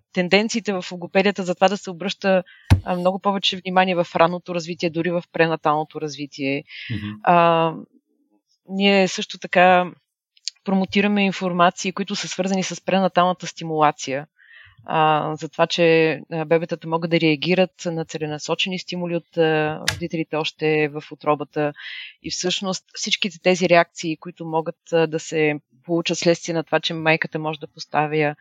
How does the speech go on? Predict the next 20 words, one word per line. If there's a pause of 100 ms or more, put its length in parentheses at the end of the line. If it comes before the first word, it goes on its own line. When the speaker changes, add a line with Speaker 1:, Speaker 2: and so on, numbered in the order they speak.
(280)
Speaker 1:
ръце
върху
корема
си,
да
пуска
музика,
бебето
може
да
реагира
на
светлина, (300)
на
емоциите,
на
разговорите
между
родителите
дори,